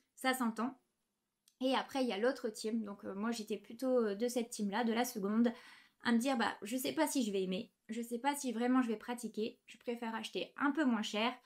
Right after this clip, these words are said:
Comme ça, si j'aime pas, si, euh, voilà, euh, me dire, euh, acheter des Xiaogu pour tricoter un bonnet et arrêter, clairement, c'est, ça aurait, ça aurait été dommage. » Donc, j'avais préféré m'acheter un kit de, un kit Knit Pro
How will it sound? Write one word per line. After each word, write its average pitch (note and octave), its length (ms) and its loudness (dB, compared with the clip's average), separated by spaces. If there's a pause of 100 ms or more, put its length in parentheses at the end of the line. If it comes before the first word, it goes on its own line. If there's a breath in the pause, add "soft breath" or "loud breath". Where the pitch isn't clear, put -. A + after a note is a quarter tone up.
(500 soft breath)
Comme A#3 160 2
ça, C4+ 160 0
si B3+ 160 0
j'aime G3 240 0
pas, A#3+ 320 6
si, A3+ 280 4
euh, F#3+ 100 2
voilà, G#3 320 4
euh, F3+ 160 -4 (680)
me G#3+ 140 6
dire, A3+ 260 6
euh, G3+ 220 2
acheter G#3+ 200 2
des A3+ 120 6
Xiaogu A#3 520 8
pour - 180 -4
tricoter G#3 600 4
un A3+ 140 8
bonnet A3+ 440 8
et G3+ 120 -4
arrêter, G3 560 2 (840 loud breath)
clairement, A#3+ 360 2
c'est, A3 640 -8
ça A3+ 180 -2
aurait, A3+ 240 0
ça A3+ 220 0
aurait B3 160 2
été B3+ 160 2
dommage. » G#3 480 0
Donc, G#3+ 160 4
j'avais A#3+ 200 6
préféré C4 440 2
m'acheter A3+ 640 8
un G3 400 -2
kit B3+ 240 0 (380)
de, F#3+ 760 -4
un A3 160 -2
kit C#4 240 -2
Knit C4 540 4
Pro A#3+ 280 -6